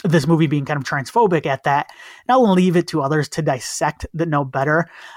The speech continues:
I do think the second act, though, is where people are getting that criticism from, because the way it goes about it, it's more about deception than identity. And I,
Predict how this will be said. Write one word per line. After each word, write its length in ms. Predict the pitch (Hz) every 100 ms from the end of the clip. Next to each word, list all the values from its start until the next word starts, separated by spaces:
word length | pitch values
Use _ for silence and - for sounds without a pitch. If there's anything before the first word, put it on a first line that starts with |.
| -
I 60 | 165
do 340 | 135 196 208
think 260 | - 208 -
the 80 |
second 460 | 170 - 165 143 147
act, 220 | 139 143
though, 300 | 175 180 175
is 200 | 180 139
where 640 | 143 151 156 147 147 147 -
people 640 | - 156 143 151 147 -
are 540 | 180 139 143 139 139 - _ _ _ - 151
getting 380 | 135 160 156 147
that 280 | 143 143 -
criticism 680 | - 160 151 139 147 143 139
from, 460 | - - 160 151
because 420 | 147 147 160 139 - - - - - - -
the 220 | 147 160
way 560 | 160 175 196 196 196 196
it 360 | 202 196 190
goes 240 | - 170 156
about 320 | 147 175 196
it, 100 | 185
it's 160 | 165 151
more 360 | 160 170 175
about 400 | 170 151 160 147
deception 800 | 156 - - 175 175 - 156 143
than 140 | 143 143
identity. 800 | 131 131 131 165 156 143 143 143
And 100 | 165
I, 120 | 160